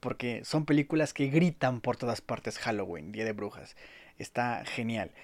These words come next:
Así que sí, vale la pena, creo yo, ver esta, esta trilogía de películas. Les digo, a mí me hubiera encantado, pero de verdad me hubiera fascinado, eh, tener la oportunidad de ver esto en el cine,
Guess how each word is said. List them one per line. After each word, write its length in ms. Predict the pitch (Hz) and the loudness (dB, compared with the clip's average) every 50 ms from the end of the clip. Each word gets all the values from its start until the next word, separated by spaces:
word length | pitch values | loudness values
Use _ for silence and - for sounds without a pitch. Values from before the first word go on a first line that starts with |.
| - - - - - - | -20 -20 -20 -16 -8 -6
Así 200 | - - - 165 | -4 -2 -2 2
que 120 | - 160 | 2 4
sí, 240 | - 311 302 214 - - | 6 8 6 6 4 2
vale 200 | - 185 349 320 | 2 4 4 6
la 140 | 233 175 - | 4 4 4
pena, 260 | 202 220 190 131 - | 2 2 2 0 0
creo 160 | - - 147 | 0 0 2
yo, 260 | 143 147 170 156 123 | 4 4 4 4 2
ver 220 | 95 113 131 139 151 | 2 -2 -2 0 0
esta, 300 | 139 - - 156 127 123 | -2 2 2 4 4 2
esta 480 | - - 135 - - 160 139 135 123 - | 0 -4 -8 -4 -2 0 2 2 0 0
trilogía 540 | - 120 113 113 107 - - 135 135 131 | -2 -2 -2 -2 -2 -2 -2 0 0 0
de 80 | 120 110 | 0 -2
películas. 640 | - 120 113 117 120 - - 147 165 190 180 - - _ - | -4 -4 -6 -6 -6 -2 0 2 2 0 0 -4 -12 _ -6
Les 220 | - 139 123 127 113 | -2 0 0 2 2
digo, 180 | 127 131 131 | 2 4 4
a 60 | 127 | 4
mí 80 | 131 143 | 4 4
me 100 | 156 170 | 4 4
hubiera 200 | 170 165 165 160 | 4 6 6 6
encantado, 1080 | 160 160 156 147 - - 127 120 117 110 107 107 - - 123 120 123 120 123 123 139 - - - - - | 6 4 2 0 -2 -6 -6 -6 -6 -8 -10 -8 -4 -2 0 0 0 0 -4 -4 -6 -10 -16 -18 -14 -10
pero 180 | 120 107 107 | -6 -4 -4
de 100 | 104 104 | -4 -2
verdad 240 | 104 107 107 113 117 | -4 -4 -4 -4 -4
me 80 | 117 113 | -4 -4
hubiera 180 | 113 120 127 | -4 -6 -6
fascinado, 600 | - - 123 110 - - 110 113 127 127 135 135 - - - - - - - - - - - | -2 -2 -2 -2 -2 -2 -2 0 2 2 2 2 0 -6 -16 -16 -16 -18 -18 -20 -20 -12 -4
eh, 460 | - 127 117 117 117 113 113 110 107 - - - _ _ _ _ _ - - - | 0 2 4 4 4 4 4 2 0 -2 -8 -20 _ _ _ _ _ -20 -8 0
tener 280 | - 135 131 143 160 190 | 4 6 6 6 8 6
la 80 | 202 | 4
oportunidad 500 | 202 - 180 151 - - 127 127 127 143 | 4 6 4 4 4 4 4 6 6 6
de 100 | 156 165 | 6 6
ver 140 | 139 143 143 | 6 6 6
esto 220 | 160 151 - 190 | 4 2 2 2
en 60 | 165 131 | 2 2
el 80 | 107 | 2
cine, 440 | - - 170 - 156 117 110 - | 0 0 2 2 2 2 0 -2